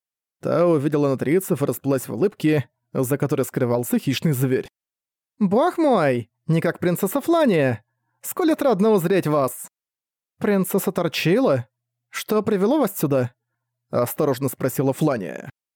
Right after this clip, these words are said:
Перед ними стояла принцесса Солжеста Торчейла, второй ребенок короля Грюера после его сына. "Что привело, видать, желаетесь? Легкомысленны точно прежде", отозвалась девушка. "Милости его величества Лоуренса меня пригласили,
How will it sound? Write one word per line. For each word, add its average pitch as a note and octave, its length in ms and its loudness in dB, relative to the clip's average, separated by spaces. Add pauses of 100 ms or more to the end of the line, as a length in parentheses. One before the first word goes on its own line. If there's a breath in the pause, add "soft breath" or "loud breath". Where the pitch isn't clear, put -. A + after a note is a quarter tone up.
(440)
Перед B2 300 -2
ними G#3+ 200 2
стояла C#3+ 440 0
принцесса C3+ 520 -2
Солжеста C#3 520 0
Торчейла, C#3+ 680 2 (400)
второй D3+ 420 0
ребенок D3+ 440 2
короля C#3+ 240 2
Грюера E3 440 2
после E3 340 2
его C#3 180 2
сына. C3 520 -2 (720)
"Что - 240 -4
привело, E3+ 460 2
видать, D#4+ 260 0
желаетесь? C#3 720 0 (240)
Легкомысленны G#3 760 0
точно F#3 300 -2
прежде", B2+ 580 -2 (460)
отозвалась B2+ 560 0
девушка. - 640 -4 (720)
"Милости F3 500 0
его G3+ 160 2
величества C#3+ 540 0
Лоуренса F3+ 480 2
меня D3+ 180 0
пригласили, F#3+ 720 0